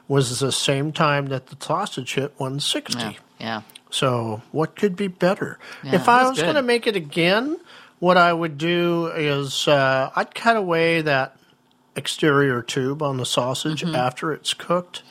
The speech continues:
Speaker 1: I really didn't like, uh, getting that stuck in my mouth and my
Speaker 2: Oh.
Speaker 1: teeth and whatever.
Speaker 2: Hmm, that didn't, that didn't
Speaker 1: So
Speaker 2: hit me that way f-, for some reason.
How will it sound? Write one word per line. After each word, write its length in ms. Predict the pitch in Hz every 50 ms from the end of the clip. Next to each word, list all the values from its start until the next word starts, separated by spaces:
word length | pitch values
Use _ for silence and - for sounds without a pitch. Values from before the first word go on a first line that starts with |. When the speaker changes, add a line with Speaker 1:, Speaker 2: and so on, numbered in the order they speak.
| - - - - - - _ _ -
Speaker 1:
I 40 | 185
really 260 | 226 247 208 165 135
didn't 280 | 135 127 113 117 110
like, 460 | 104 95 98 104 104 - _ - - - -
uh, 340 | - 117 101 98 92 95 - - - _ _ -
getting 280 | - 160 - - 120
that 200 | 117 110 - -
stuck 380 | - - - - 131 113 - -
in 100 | 113 107
my 200 | 104 95 95 95
mouth 520 | 90 95 98 92 92 95 98 - - 90 -
and 80 | 220 240
my 140 | 226 196 160
Speaker 2:
Oh. 60 | 139 139
Speaker 1:
teeth 680 | - - 139 123 120 117 117 117 113 117 117 - -
and 120 | 113 113
whatever. 420 | 113 113 113 120 113 110 113 113 -
Speaker 2:
Hmm, 200 | 262 226 180 160 143 -
that 160 | - 220 214 214
didn't, 280 | 214 202 190 185 175 - _ _ _ _ - -
that 80 | 202 185 170
didn't 160 | 175 175 165
Speaker 1:
So 40 | 170
Speaker 2:
hit 120 | 180 -
me 100 | 175 160 135
that 180 | 135 123 -
way 100 | - 120
f-, 160 | 123 - - _ _ _
for 80 | - 147
some 240 | - - 143 139 135
reason. 320 | 131 127 127 139 139